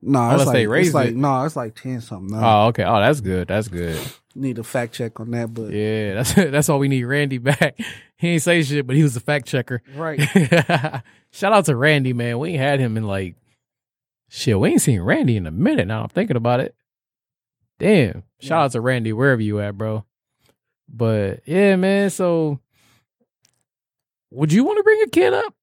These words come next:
Speaker 2: in this generation?
Speaker 1: Nine forty-five.
Speaker 2: It's nine forty-five?
Speaker 1: Yeah.
Speaker 2: Ah, nah, that's, that's sad, see.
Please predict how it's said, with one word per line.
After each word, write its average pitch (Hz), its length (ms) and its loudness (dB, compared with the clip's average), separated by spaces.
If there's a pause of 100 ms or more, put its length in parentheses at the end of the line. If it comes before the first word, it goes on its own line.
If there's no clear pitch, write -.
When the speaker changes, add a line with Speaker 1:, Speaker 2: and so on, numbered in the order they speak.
(140)
Speaker 2:
in 220 180 0
this 254 120 2
generation? 269 640 2 (2000)
Speaker 1:
Nine 160 300 0
forty-five. 120 540 -2 (580)
Speaker 2:
It's 160 140 2
nine 160 240 2
forty-five? 202 580 2
Speaker 1:
Yeah. 123 240 -12
Speaker 2:
Ah, 135 480 4
nah, 117 540 -2
that's, 123 280 -4
that's 127 200 -8
sad, 120 400 -4
see. 113 340 -6